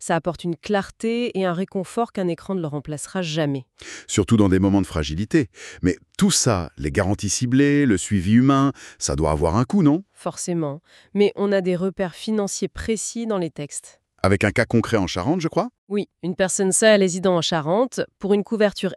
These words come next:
Speaker 1: essentielle, vraiment centrée sur l'hospitalisation et les soins courants, le budget tourne autour de quatre-vingt-dix euros par mois.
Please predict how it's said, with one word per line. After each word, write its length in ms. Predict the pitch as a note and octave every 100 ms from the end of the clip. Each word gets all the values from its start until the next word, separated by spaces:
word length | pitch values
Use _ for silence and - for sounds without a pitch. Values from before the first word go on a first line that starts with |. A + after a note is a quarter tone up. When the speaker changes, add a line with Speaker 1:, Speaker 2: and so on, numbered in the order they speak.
| -
Speaker 1:
essentielle, 720 | G#3 - G#3 - B3 C#4 C#4+
vraiment 400 | E3+ F3 G3 G#3
centrée 400 | G3+ G3 F3+ G3+
sur 240 | G3 - E3+
l'hospitalisation 960 | D#3+ - F3 F3 E3+ E3 D#3+ - F#3 F3
et 60 |
les 100 | D3
soins 220 | - D#3+
courants, 400 | D3 D#3 D3 G3+ - - - -
le 100 | F#3
budget 400 | E3 E3+ E3+ G#3
tourne 240 | - G3 F3+
autour 260 | D3+ F3+
de 120 | D#3+
quatre-vingt-dix 640 | - F3 - D#3 D3+ D3+ D3+
euros 180 | D3 D3
par 220 | C#3+ C3
mois. 240 | B2+ -